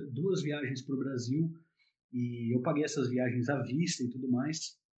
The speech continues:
É, e levei minha esposa numa das viagens também. E a gente ficou no Brasil, pagou acomodação, pagou transporte, pagou alimentação por, sei lá, duas semanas e tudo mais. E tudo foi pago à vista.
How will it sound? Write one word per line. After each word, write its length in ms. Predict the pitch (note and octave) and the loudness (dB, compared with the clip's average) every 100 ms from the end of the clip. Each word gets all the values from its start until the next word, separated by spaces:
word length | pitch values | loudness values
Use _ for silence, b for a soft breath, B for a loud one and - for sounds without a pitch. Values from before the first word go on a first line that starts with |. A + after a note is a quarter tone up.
| A#2+ | -8
É, 160 | A#2+ | 2
e 40 | B2 | 4
levei 440 | B2+ C3+ C#3+ C3+ | 6 6 4 6
minha 200 | B2 C3 | 4 4
esposa 440 | A#2 - D3+ - | 0 0 2 2
numa 220 | B2 C3 B3 | 2 0 0
das 180 | A2+ | -2
viagens 400 | A#2 B2 B2+ A#2+ - | -4 -6 -6 -10 -4
também. 380 | B2 A#2+ D3 C#3+ B B B - | -2 -2 -4 -8 B B B 4
E 100 | C3+ | 6
a 60 | |
gente 160 | C#3 C#3 | 6 2
ficou 160 | - C#3 | 2 2
no 60 | |
Brasil, 440 | C#3 C3+ A2+ C3 B2 | 4 4 4 4 4
pagou 300 | A#2+ B2 B2 | 2 2 2
acomodação, 680 | B2 B2 B2+ B2 - B2 A#2 | 2 2 2 0 0 -2 -2
pagou 220 | A#2 B2 | 0 -2
transporte, 600 | B2+ B2 - A#2+ A#2+ - | 0 -2 -2 -2 -2 -4
pagou 200 | A#2 B2+ | -6 -2
alimentação 680 | B2+ C3 B2+ B2+ - B2 A#2+ | 0 0 -2 -6 -6 -6 -6
por, 120 | A#2+ A#2 - _ _ | -8 -10 -14 _ _
sei 160 | - B2+ | -4 0
lá, 100 | A#2 | 0
duas 320 | A#2 C#3+ C#3+ | 2 2 2
semanas 540 | C#3 A#2 C3+ C#3 B2 | 2 2 4 4 2
e 40 | A#2 | 0
tudo 220 | B2 B2 | -2 0
mais. 260 | B2 C#3 A2+ | 2 2 2
E 60 | |
tudo 180 | F3+ F3+ | 2 0
foi 160 | F3+ D#3+ | 0 -4
pago 300 | E3 D3+ D#3 | -4 -2 -2
à 60 | |
vista. 340 | B2+ B2+ - | 0 0 -2